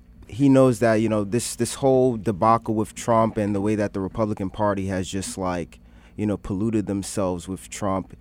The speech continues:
for the sake of winning elections. He knows that's gonna be short-lived, and he's, like, thinking, like, "Listen, I don't wanna be remembered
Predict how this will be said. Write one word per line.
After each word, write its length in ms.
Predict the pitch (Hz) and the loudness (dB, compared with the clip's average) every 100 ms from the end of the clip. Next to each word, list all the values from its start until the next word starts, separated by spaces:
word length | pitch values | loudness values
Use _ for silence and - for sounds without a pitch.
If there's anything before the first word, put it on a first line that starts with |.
| - | -20
for 120 | - | -8
the 80 | 101 | -8
sake 300 | - 104 90 | -4 -6 -6
of 80 | 85 | -6
winning 260 | 95 101 | -4 -4
elections. 760 | 95 87 98 98 - 92 82 - - | -4 -2 -2 -4 -6 -6 -6 -12 -20
He 160 | - 135 | -6 0
knows 200 | 131 123 | 2 2
that's 140 | 117 - | 0 -2
gonna 180 | 110 | -2
be 100 | 104 | -2
short-lived, 640 | 98 - 110 76 98 98 90 - - - | -4 -2 -2 -2 -2 -2 -6 -16 -20 -12
and 140 | - 107 | -4 -2
he's, 180 | 110 98 | -2 -2
like, 380 | 101 98 - - | -2 -2 -4 -4
thinking, 360 | 110 98 104 | -4 -2 -2
like, 300 | 98 95 87 | -2 -4 -4
"Listen, 420 | 110 107 104 87 - - - | -4 -4 -4 -8 -10 -18 -4
I 100 | - 127 | 2 4
don't 140 | 131 | 6
wanna 180 | 131 123 | 4 2
be 160 | 113 110 | 0 0
remembered 600 | 104 107 110 101 101 | 0 0 0 -2 -4